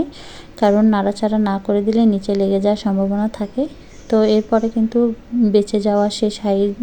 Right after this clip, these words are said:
জিরাটা দিয়ে দিলাম, লবণ দিয়ে দিলাম, আর কিছুটা কিন্তু আমি চিনিও দিয়ে দিয়েছি। আর এই পর্যায়ে আমি একটু আদা রসুন বাটাও দিয়ে দিলাম, এতে ফ্লেভারটা অনেক ভালো আসে। আর ওই যে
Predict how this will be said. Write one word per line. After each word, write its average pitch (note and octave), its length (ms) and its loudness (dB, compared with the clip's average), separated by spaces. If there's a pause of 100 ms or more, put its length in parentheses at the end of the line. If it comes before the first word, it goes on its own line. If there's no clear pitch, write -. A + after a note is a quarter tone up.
জিরাটা G3 420 0
দিয়ে G3 240 0
দিলাম, G#3+ 340 0
লবণ F#3+ 360 2
দিয়ে G3+ 220 2
দিলাম, A3 240 2 (440)
আর G3+ 140 -4 (100)
কিছুটা A3 360 -2
কিন্তু A#3+ 340 0 (540)
আমি G3+ 220 0 (160)
চিনিও G#3 440 4
দিয়ে G3 260 2
দিয়েছি। G3 420 -2 (460)
আর G3 240 0
এই G#3 200 0
পর্যায়ে A3 360 0
আমি G#3+ 220 2
একটু G3 240 -6
আদা G3 220 2
রসুন G3 280 0
বাটাও G#3 300 -2
দিয়ে G#3 260 0
দিলাম, G3 280 0 (500)
এতে A3+ 200 0 (100)
ফ্লেভারটা G3+ 520 0
অনেক A3 260 2
ভালো F#3+ 260 0
আসে। G3+ 300 -4 (340)
আর G3+ 240 0
ওই G#3+ 100 2
যে G#3+ 140 0